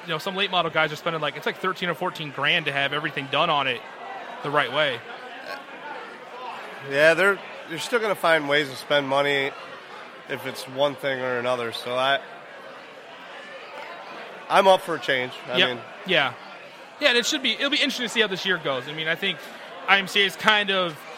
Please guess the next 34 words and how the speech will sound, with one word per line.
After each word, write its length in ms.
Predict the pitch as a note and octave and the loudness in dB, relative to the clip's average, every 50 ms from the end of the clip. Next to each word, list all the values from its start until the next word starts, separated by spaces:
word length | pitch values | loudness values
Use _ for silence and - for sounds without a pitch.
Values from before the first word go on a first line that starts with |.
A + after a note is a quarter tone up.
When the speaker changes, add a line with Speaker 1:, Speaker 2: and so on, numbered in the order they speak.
| - - - - - - - | -14 -14 -14 -14 -14 -10 0
Speaker 1:
almost, 420 | G3+ G#3 G#3+ G#3+ G#3 G3 F#3+ - F#3+ | 0 2 4 4 2 2 0 -2 -6
it 80 | F#3 | -4
feels 220 | - - A#3+ A3+ - | 2 4 4 4 4
almost 200 | G#3 G3+ F#3 - | 0 0 2 0
like 140 | F3 - | 0 2
testing 320 | - - G#3+ - - G#3 F#3+ | 4 2 2 2 0 -2 -2
the 60 | F3 | 0
waters 340 | E3 E3 E3 F3 F#3 F3+ - | 2 4 4 4 2 2 -2
with 120 | E3 - D3 | -6 -2 2
late 200 | D#3+ E3 E3+ E3+ | 2 2 2 2
model 400 | F3 E3+ F3+ F#3 F#3+ F#3+ F#3 E3+ - | 2 2 2 2 2 0 -2 -2 -2
this 200 | - G3 - - | -2 -2 -2 0
year. 280 | G#3 G3+ G3 G3 G3 F#3+ - - - - - - - - - | 0 2 2 2 0 -2 -6 -14 -14 -14 -14 -14 -14 -4 2
Speaker 2:
Late 140 | E3 G#3 A3 | 2 4 6
model's 280 | G#3+ G#3+ G3+ F#3 E3+ | 6 6 6 4 2
pretty 220 | - - D#3 D3+ - | 0 -2 -2 -2 2
tough. 260 | D3+ C#3 C3+ B2 B2+ | 2 0 0 2 2
I 100 | C3+ C3+ | 0 2
mean, 140 | C3 C3+ C3+ | 2 2 2
it's, 220 | C3+ C3+ C3 - | 2 0 0 -2
it 300 | - - - - - - | -10 -14 -14 -14 -14 -4
takes 240 | - D3+ D3 - - | -2 -2 -2 -2 -2
a 40 | C3+ | -2
lot 200 | C3+ C3 C#3 C#3 | 2 2 2 2
of 60 | C3 | 2
money 240 | C3+ C#3 C#3 C#3 C#3 | 2 2 4 4 2
to 60 | C3 | 0
make 200 | B2+ C3 C3+ C3+ - | 2 0 0 0 0
'em 200 | B2 A#2+ A#2+ A2+ A#2 - - - B2+ | -8 -10 -10 -10 -12 -16 -16 -8 -4
go 160 | B2 B2 C3 | 0 0 0
around 220 | C3 C3+ C3 C3 B2+ | 2 2 0 0 0
the 60 | B2+ | 0
racetrack, 640 | B2+ B2+ C3 B2+ - - C3+ C3+ C3+ C3+ B2+ - | 0 0 -2 -2 0 2 2 4 4 2 0 -2
and 240 | B2+ A#2 A#2 A#2 A2 | -6 -8 -8 -8 -10